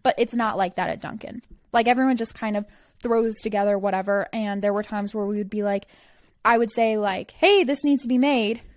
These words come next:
and then I get it, and I look at it and be like, "This isn't right," and they're like, "Oh, it's just what we had on hand," and I was like, "Oh, okay."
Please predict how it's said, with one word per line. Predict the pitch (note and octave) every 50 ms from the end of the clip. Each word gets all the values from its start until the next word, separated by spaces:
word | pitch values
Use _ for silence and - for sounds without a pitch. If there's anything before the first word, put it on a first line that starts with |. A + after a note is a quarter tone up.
| - _ _ _ _ -
and | B3+ B3+
then | C4 C4
I | B3 A#3
get | G#3 A3 B3+ C#4+
it, | C4+ A#3
and | - A3
I | G#3+
look | G#3+ C4 C#4+
at | - B3+
it |
and | A3+
be | A#3
like, | A3+ A3+ A3
"This | B3 A#3+ -
isn't | A#3+ B3 A3+
right," | A3+ B3 A#3
and | A3 A3+
they're | A#3
like, | A#3 A#3+ -
"Oh, | - C4+ B3+ B3 B3 - - _ _ _ - - - - - - - -
it's | B3 A#3+
just | D4 D#4 -
what | D4 D4+
we | D4+ D4+ B3+
had | C4+ C4+ C#4
on | C#4 C4 B3+
hand," | B3+ B3+ B3 A3+ G#3+ G#3 G#3+ A3+
and | A#3+ A#3+
I | B3+
was | C#4 C#4+ A#3
like, | C#4 D4 - -
"Oh, | E4 F4+ F4+ A#3 G3+ - - - _ _ _ - - - - _ _ _ _ _ _ _ _ -
okay." | C#4+ G4 G4+ - C#4 A3+ G3 F#3 F3+ F#3+ A#3 C4 D4